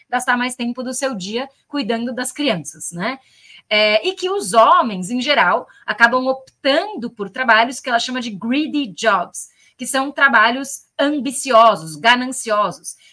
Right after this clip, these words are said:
E esses trabalhos, é, greedy jobs, que são muito ambiciosos, eles exigem muito mais tempo de dedicação fora de casa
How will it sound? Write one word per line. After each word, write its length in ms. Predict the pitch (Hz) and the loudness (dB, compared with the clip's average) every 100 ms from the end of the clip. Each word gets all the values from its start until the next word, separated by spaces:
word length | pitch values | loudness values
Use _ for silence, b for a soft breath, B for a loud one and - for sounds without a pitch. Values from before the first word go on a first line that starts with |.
| - | -10
E 60 | |
esses 220 | 285 349 | -10 -8
trabalhos, 640 | - 302 240 226 214 165 - | -6 0 2 2 0 -8 -8
é, 120 | 190 | -8
greedy 340 | 170 240 214 202 | -4 -4 -4 -6
jobs, 460 | 165 240 285 185 | 0 2 2 -2
que 100 | - | -10
são 340 | - 196 180 185 | -8 -8 -10 -10
muito 280 | 208 247 247 | -6 -4 -4
ambiciosos, 800 | 202 170 - 202 294 233 180 - b b b | -8 -8 -4 0 0 -2 -8 -14 b b b
eles 260 | 240 262 247 | -4 -2 -2
exigem 440 | 285 226 254 302 | -4 -2 -4 -4
muito 460 | 285 262 349 403 339 | -2 -2 -2 -6 -2
mais 400 | 254 285 349 - | -2 -2 -4 -4
tempo 520 | 247 240 311 349 381 b - | -2 -2 -6 -10 -14 b -12
de 120 | 220 | 0
dedicação 640 | 254 247 262 247 247 233 | 0 0 -4 -4 -4 -6
fora 240 | 220 202 | -4 -4
de 120 | 208 - | -4 -2
casa 400 | 302 381 403 | -2 -2 -4